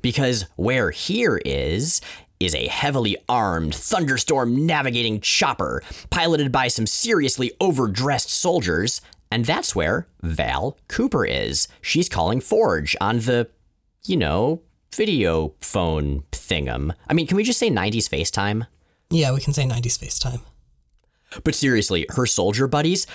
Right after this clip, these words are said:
Speaker 1: they look like they're frickin' cosplaying Gundams or something. Their armor has so many fins and gadgets and bulky armor bits, but with gaps on the sides of their head for their nineties hair to sort of floop out.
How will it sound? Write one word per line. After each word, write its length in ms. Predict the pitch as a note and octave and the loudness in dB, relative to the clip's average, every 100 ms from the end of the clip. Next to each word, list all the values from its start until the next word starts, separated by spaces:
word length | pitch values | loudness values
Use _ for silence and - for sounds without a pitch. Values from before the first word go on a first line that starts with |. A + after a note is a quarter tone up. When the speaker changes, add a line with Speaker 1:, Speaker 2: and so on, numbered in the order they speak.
| - | -4
Speaker 1:
they 80 | - | 0
look 200 | A#3 G#4 | 2 2
like 80 | - | 0
they're 100 | G#4+ | 0
frickin' 320 | - - C4+ | 0 0 0
cosplaying 840 | - G3 G#3 - - F#3+ E3+ A2+ G#2+ | 0 -2 0 -2 0 0 2 0 -2
Gundams 540 | C#3 A3+ B3 G3+ A#2+ | 2 4 4 2 2
or 120 | A2+ | 2
something. 520 | - G#2+ F2+ F2+ E2 E2 - - | 2 0 0 0 0 -2 -8 -6
Their 200 | B2+ F3 | -2 0
armor 300 | C3 D3+ G3 | 2 2 2
has 180 | F#3 D3 | 2 2
so 140 | - | 2
many 180 | D3+ D#3 | 2 2
fins 600 | A2+ - - D3 D3 D3 | 0 -4 -2 0 2 2
and 260 | A2+ F#2 E2+ | 0 -2 -2
gadgets 520 | A#2 C3 C#3 D3 C#3+ | -2 -2 0 0 0
and 120 | G#2 - - - | -2 -4 -8 -4
bulky 340 | - - D3 - | -4 -2 -4 -2
armor 340 | F2 A2 D#3 E3+ | 0 2 2 4
bits, 340 | G#3 G#3+ - - - | 2 2 -2 -4 -2
but 180 | E3+ D#3+ | 0 2
with 240 | D3+ D3 | 2 0
gaps 440 | - F#2 D#3+ - - | -2 -2 0 0 0
on 120 | A#2 | 0
the 40 | A#2 | 2
sides 320 | - G2+ B2 | 2 2 0
of 200 | B2+ - | -2 -2
their 160 | A#2 G#2+ | 0 2
head 280 | G2 B2 | 0 -2
for 140 | C3+ A#2+ | 0 0
their 180 | G2+ G2 | 2 2
nineties 420 | F#2 G#2+ A#2+ A2 | 2 0 0 0
hair 220 | F2 G2+ | 0 0
to 80 | A2 | 2
sort 220 | - G#2 | 2 2
of 220 | G2 E2 | 2 0
floop 480 | - - F#2+ E2 G#2 - | -4 -6 -2 0 0 0
out. 380 | - D#2 D#2+ | -2 -2 -2